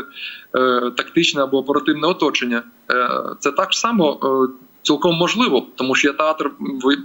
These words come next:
бойових дій, е, він достатньо мінливий. І коли ми будемо мати достатню кількість людей для обміну, я думаю, що нам це полегшить питання повернення наших військовополонених і, е, е, за-,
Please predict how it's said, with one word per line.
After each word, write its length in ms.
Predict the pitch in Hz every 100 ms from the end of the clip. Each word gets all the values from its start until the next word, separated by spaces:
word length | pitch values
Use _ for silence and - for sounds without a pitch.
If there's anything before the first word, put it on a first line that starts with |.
| 123
бойових 360 | 139 139 143
дій, 400 | 139 143 160 165 147
е, 140 | 143 135
він 180 | 143 139
достатньо 440 | 139 - 151 147 143
мінливий. 520 | 151 165 185 135 113 - _
І 80 | 120
коли 180 | - 165
ми 120 | 160
будемо 320 | 160 160 156
мати 380 | 156 156 143 147 - - -
достатню 440 | 131 - 156 147 143
кількість 440 | 160 139 139 -
людей 260 | 131 135 143 135
для 100 | 131
обміну, 580 | 131 151 156 160 170 170 _ _
я 80 | 139
думаю, 180 | 160 160
що 140 | -
нам 200 | 147 156
це 120 | 151
полегшить 580 | 139 131 131 147 - -
питання 400 | - - 143 147
повернення 680 | - 143 170 156 123 113 98 -
наших 320 | 131 120 120 - 120
військовополонених 1000 | 123 - 131 127 123 127 123 151 151 - - - - _
і, 240 | 123 127 127 127
е, 40 |
е, 300 | 127 127 123 120 131 120 123 123 - - - - 127
за-, 140 | 117